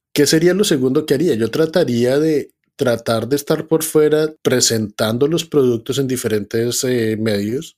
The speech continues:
estaría tratando también de mostrar, en cierta forma, poder tener charlas acerca de diseño, probablemente a-, acerca de, de ma-, de nuevos materiales para la creación de accesorios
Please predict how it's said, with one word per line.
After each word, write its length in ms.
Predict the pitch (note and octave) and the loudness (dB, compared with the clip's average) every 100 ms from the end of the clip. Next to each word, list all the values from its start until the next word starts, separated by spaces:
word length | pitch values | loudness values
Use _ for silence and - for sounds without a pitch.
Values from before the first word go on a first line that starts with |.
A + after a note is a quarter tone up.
| - | -4
estaría 440 | A#2+ - A2 A2+ | -2 0 0 0
tratando 760 | A#2 C#3+ B2+ - A#2 A2+ A#2+ B2 | 2 0 0 0 0 0 -2 -2
también 580 | - A#2 G#2 A2+ A#2 | -2 -2 0 -2 0
de 160 | A#2 C#3+ | 0 0
mostrar, 840 | D#3 C3+ A#2+ - - C3 C3 G2+ - | 0 0 -2 -4 -4 -2 -2 -4 -6
en 140 | A2+ G#2 | -6 -4
cierta 320 | A2 G#2+ A#2+ | -6 -4 -4
forma, 420 | - B2+ B2 B2+ | -4 -2 -2 -2
poder 340 | - A2+ A2+ | 0 0 0
tener 340 | - C#3+ C#3+ C3+ | -2 0 0 0
charlas 400 | - C3+ C#3 C#3+ | 0 0 0 0
acerca 500 | B2+ G#2 G#2 - C3 | 0 -2 -4 -2 0
de 120 | C3 | 0
diseño, 520 | A2 - A#2 A2+ F#2 - | 0 0 0 0 -4 -4
probablemente 640 | A2 G#2 A2 A#2+ A2+ B2+ | -4 -2 0 -2 -2 -2
a-, 180 | B2 - | -2 0
acerca 560 | A#2+ - A2 G#2 B2 A#2 | 0 0 -2 -2 -2 0
de, 580 | A#2+ A#2 A2+ G2+ F#2+ _ | 2 0 0 -2 -4 _
de 180 | C3 B2+ | 0 2
ma-, 280 | B2 A#2 - | 2 0 0
de 160 | B2+ | 0
nuevos 340 | A#2+ A#2 A2+ A#2 | 2 2 2 2
materiales 680 | C3+ C3 B2+ A#2 A2 G#2+ - | 0 2 2 2 0 0 -2
para 300 | - A#2+ A#2+ | 0 0 2
la 240 | A2+ G#2+ | 0 -2
creación 720 | - G#2+ G2+ - - G#2+ G2+ G2 | -4 -2 0 0 -2 -2 -4 -2
de 320 | A2 A2 A#2 | -2 0 0
accesorios 960 | A#2+ - - G2+ G#2 G#2+ G#2+ - - | 0 -2 -2 -2 -2 -2 -2 -4 -6